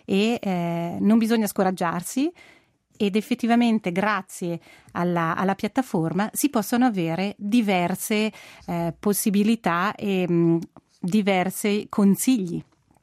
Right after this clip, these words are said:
È quello anche che, ehm, appunto a noi piace dire è che oggettivamente insieme si ha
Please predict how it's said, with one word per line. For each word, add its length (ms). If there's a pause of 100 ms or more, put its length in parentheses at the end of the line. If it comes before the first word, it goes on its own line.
(280)
È 140
quello 260
anche 380
che, 340 (400)
ehm, 1000
appunto 360
a 40
noi 160
piace 260
dire 400 (300)
è 100
che 280
oggettivamente 1040
insieme 760
si 240
ha 200